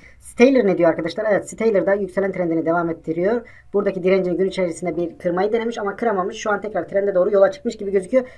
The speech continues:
Çıkmaz arkadaşlar. Maksimum bu seviyelere gelir. Sıfır nokta kırk birlere gelir. Daha sonra buradan tekrar desteğini alır.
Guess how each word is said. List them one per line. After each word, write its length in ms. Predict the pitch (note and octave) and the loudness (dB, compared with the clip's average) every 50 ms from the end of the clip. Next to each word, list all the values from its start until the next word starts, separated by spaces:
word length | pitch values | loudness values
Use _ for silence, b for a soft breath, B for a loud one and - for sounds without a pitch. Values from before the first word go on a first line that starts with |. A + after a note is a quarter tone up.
| B B | B B
Çıkmaz 300 | - B3 A#3 A#3 G3 F#3 | -2 0 4 4 4 4
arkadaşlar. 360 | F#3 - - E3+ D#3+ - D#3+ | 4 2 0 -2 -2 -2 0
Maksimum 440 | D3+ F#3+ G#3+ A3 A3 - F#3 E3+ E3 | 2 2 2 2 0 -2 0 0 0
bu 60 | E3+ | 0
seviyelere 440 | F#3 - G3+ F#3 F#3+ F#3 F3+ F3+ F3 | 0 -2 0 2 2 4 4 4 4
gelir. 240 | D#3+ E3 F3+ G#3 A3 | 4 2 2 0 0
Sıfır 340 | G#3+ - - - - F#3+ F#3+ | -6 -8 -10 -8 -4 -4 -4
nokta 220 | F3 F3 - E3 | -4 -4 -6 -8
kırk 180 | - E3+ D#3+ - | -8 -8 -6 -4
birlere 240 | F3 E3+ F3+ F#3+ | -2 0 2 2
gelir. 260 | G3+ G3 G#3 A3 A3 G#3+ B B B B B | 2 2 2 0 -4 -10 B B B B B
Daha 140 | - G3+ G3+ | 4 4 4
sonra 240 | G3 G3 F#3 F3+ F3 | 4 2 0 0 0
buradan 240 | A3 G#3+ F#3+ F3+ E3 | 2 2 2 2 2
tekrar 300 | G3+ F#3+ - E3+ D#3 D#3 | 0 -2 0 0 0 0
desteğini 380 | F#3 F3+ - F3 E3 E3 F3 | 0 0 0 0 0 2 2
alır. 140 | F#3+ G#3+ A#3 | 0 0 -2